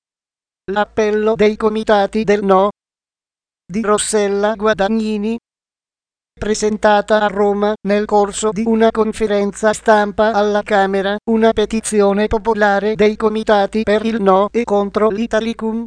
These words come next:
ai sensi dell'articolo cinquanta della Costituzione, sulla legge elettorale per restituire sovranità agli elettori.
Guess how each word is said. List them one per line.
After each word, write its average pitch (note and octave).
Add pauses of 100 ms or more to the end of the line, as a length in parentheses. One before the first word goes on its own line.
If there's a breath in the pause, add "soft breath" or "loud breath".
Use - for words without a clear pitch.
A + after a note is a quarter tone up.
(140)
ai G#3
sensi G#3
dell'articolo A3
cinquanta G#3+
della G#3
Costituzione, G#3+
sulla A3
legge G#3
elettorale G#3+
per G#3+
restituire A3
sovranità G#3
agli G#3+
elettori. G#3+